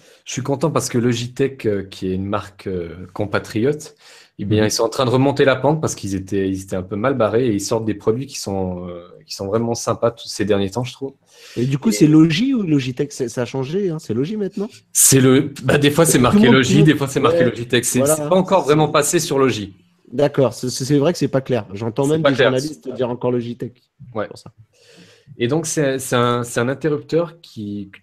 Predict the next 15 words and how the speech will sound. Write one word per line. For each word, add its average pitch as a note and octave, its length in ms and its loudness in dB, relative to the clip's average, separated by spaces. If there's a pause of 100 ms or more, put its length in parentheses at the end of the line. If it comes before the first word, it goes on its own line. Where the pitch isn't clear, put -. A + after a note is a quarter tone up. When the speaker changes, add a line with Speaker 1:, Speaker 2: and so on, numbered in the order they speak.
(100)
Speaker 1:
tu - 100 -12
vas G#2+ 140 2
pouvoir A#2 260 2
lui A2 200 2
assigner, A#2+ 400 -2
euh, G#2 80 2
plein A#2+ 180 -6
de A#2 60 -8
choses A#2+ 200 -8
pour, G2 300 -6
euh, F#2 180 0
pour, F#2 380 -10
pour - 100 -20
ta F#2+ 120 -2
maison, G2+ 340 -6